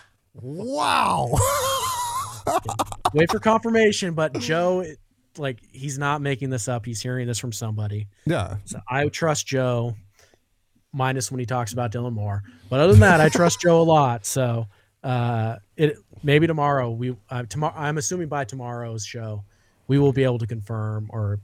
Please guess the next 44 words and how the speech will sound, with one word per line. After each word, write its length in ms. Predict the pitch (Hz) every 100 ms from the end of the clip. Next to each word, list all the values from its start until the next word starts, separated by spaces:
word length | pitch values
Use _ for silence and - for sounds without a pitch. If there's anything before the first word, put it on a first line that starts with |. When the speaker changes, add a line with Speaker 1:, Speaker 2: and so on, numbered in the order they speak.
| -
Speaker 2:
we'll 120 | 113
just 200 | 107 101
tweet 160 | - 104
it 100 | 101
out 160 | 101
at 80 | 101
that 180 | 107 101
point. 260 | 110 113 104
But 140 | 104 - _ _ -
Speaker 1:
Right. 320 | 120 95 76
Speaker 2:
yeah, 140 | 131 120
guys, 380 | 104 101 104 - _ -
the 60 |
Mariners 520 | 139 139 143 143 139 -
probably 640 | - 135 127 127 123 123
just 240 | 120 110
have, 300 | 123 117 117 -
in 120 | 160
their 140 | 139 123
first 320 | 160 170 -
three 160 | 143 131
picks, 320 | 131 135 -
they're 100 | 131
gonna 140 | 131
have 240 | 120 123 110
roughly 380 | 120 104 120 107
eight 160 | 127 120
million 280 | 113 107
dollars 420 | 101 87 85 - - _ _ _ _ _ _ _ _ _ _ _ -
to 100 | 127
spend 260 | - - 143 104
Speaker 1:
Hmm. 60 | 101 - - -
Speaker 2:
in 60 | 135
the, 100 | 139
on 100 | 123
the 60 |
draft, 260 | 110 104 98
just 200 | 147 143
in 80 | 170
their 80 | 147
first 240 | 160 -
three 140 | 147
picks. 340 | 113 113 101 - _ _ _ -
Speaker 1:
Yeah. 180 | 107